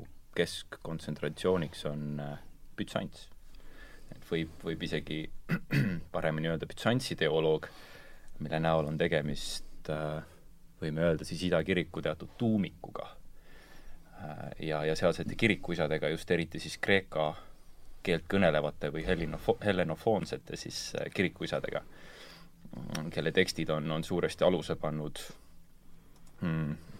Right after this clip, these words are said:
idakristluse nii-öelda mõttekäigule ja, ja, ja üldse mõtlemisele ja identiteedile tervikuna, aga ma võib-olla <clears throat> tooksin siin juurde veel selle aspekti, et, et idakristlus oli tegelikult see keskkond, kus üldse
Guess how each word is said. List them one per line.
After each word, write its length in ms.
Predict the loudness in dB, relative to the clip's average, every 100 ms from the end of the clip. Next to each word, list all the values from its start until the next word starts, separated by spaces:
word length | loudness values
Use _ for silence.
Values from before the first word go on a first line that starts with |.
| -4
idakristluse 840 | 4 4 4 2 0 -2 -2 4 4 4 -2 -16 -16 -16 -16 -16 -18 -16
nii-öelda 560 | -8 -4 -2 -2 -4 0
mõttekäigule 800 | 0 2 0 0 -2 -2 -4 -2
ja, 140 | -2 -2
ja, 140 | -2 -2
ja 100 | 0
üldse 240 | -2 -2
mõtlemisele 640 | -2 -2 -6 -4 -2 0 0
ja 60 |
identiteedile 680 | 0 0 -2 4 4 4 4
tervikuna, 520 | 8 8 6 0 0
aga 140 | 0 0
ma 80 | 0 -2 -18 -20 -18 -18 -18 -18
võib-olla 440 | -4 -2 0 2 0 -2 -2
<clears throat> 260 | 0 2 0
tooksin 320 | -2 -4 -2
siin 160 | 0 2
juurde 280 | 0 0 -2
veel 100 | 2
selle 220 | 4 4
aspekti, 460 | 2 -6 -4 -6 -6
et, 260 | -8 -4 -4 -4 -14 -18 -16 -12
et 100 | -2
idakristlus 680 | 6 6 6 0 2 -4 0
oli 140 | 0
tegelikult 300 | 2 0 0
see 140 | 0 2
keskkond, 400 | 2 0 -8 -10
kus 180 | -12 -8
üldse 260 | -6 -6